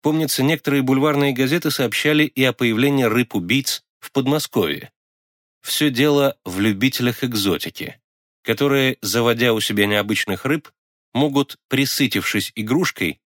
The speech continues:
выбросить их прямо в соседний пруд или канализационный сток. Однако паниковать не нужно.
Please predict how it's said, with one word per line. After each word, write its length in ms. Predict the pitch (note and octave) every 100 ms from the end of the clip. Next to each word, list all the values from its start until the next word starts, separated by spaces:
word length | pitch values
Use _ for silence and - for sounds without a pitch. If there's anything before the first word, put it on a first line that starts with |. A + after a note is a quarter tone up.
| _ _ _
выбросить 560 | A2 F2+ F2+ D#3 D3+ D3
их 140 | C3+
прямо 340 | - D#3+ E3+ D3+
в 60 |
соседний 520 | - B2 B2+ G2+ G2+
пруд 400 | G2 C#3+ F3 - _ _ _ -
или 420 | D#3+ D#3 D#3 - -
канализационный 920 | D3+ C#3+ C3+ B2+ - A#2 G#2 F#2+ A2
сток. 440 | - - - - _ _ _ _ _ _ _ -
Однако 680 | F#2+ E2 F#2 - F#2 F2 - _
паниковать 580 | F2+ F2+ - F2+ D#2+ F#2+
не 100 | G#2
нужно. 420 | F#2 - -